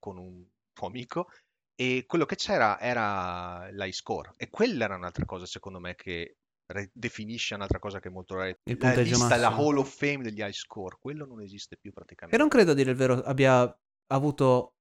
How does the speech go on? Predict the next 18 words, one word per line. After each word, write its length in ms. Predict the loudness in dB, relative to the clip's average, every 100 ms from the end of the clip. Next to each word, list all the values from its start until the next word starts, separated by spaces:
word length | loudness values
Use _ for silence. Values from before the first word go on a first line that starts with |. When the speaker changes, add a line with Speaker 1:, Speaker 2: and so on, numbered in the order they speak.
| _ 0
Speaker 2:
un 220 | 4 6
enorme 520 | 6 6 6 6 4
impatto 420 | 2 4 4 4
sul 180 | -2 -2
gioco 480 | 0 2 2 0 0
in 160 | -2 0
generale, 540 | 4 4 4 4 2
cioè, 300 | 0 4 2
per 160 | 2 2
quel 160 | 2 4
che 80 |
Speaker 1:
Eh. 40 | 4
Speaker 2:
riguarda 440 | 6 6 6 2
il, 560 | 4 4 4 4 0 -6 _
il 360 | -4 -4 -4 2
vecchio 340 | 4 4 6
retro 220 | 4 4 2
gaming, 600 | 4 6 6 6 2